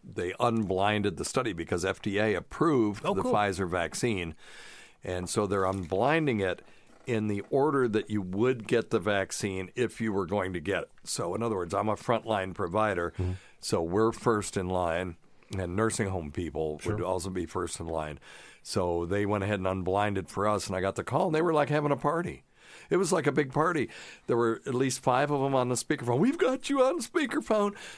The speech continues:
Speaker 1: And I'm like, "Do you have good news for me?" And they were like, "Ah, ha, ha, ha, ha." And, uh, it was like that. I mean, it was
Speaker 2: Wow.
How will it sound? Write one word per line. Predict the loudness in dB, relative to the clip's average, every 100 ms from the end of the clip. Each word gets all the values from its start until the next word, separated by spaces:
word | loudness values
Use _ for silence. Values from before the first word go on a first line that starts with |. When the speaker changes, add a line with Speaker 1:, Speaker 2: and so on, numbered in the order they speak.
| -6
Speaker 1:
And | -2 0
I'm | 2 2
like, | 2 2
"Do |
you | 4
have | 4 4
good | 2 4
news | 4 2 0
for | 0
me?" | 2 2
And | 2
they | 2
were | 4
like, | 4 2
"Ah, | 2 2 4 4 2
ha, | 0 0
ha, | 2 0
ha, | 0 -2
ha." | -2 -4 -6 -16 -4
And, | 0 0
uh, | 0 0 0
it | 0 0
was | 2
like | 2 2
that. | 4 4 4 2
I | 0
mean, | 2 2
it | 0
was | 0
Speaker 2:
Wow. | 4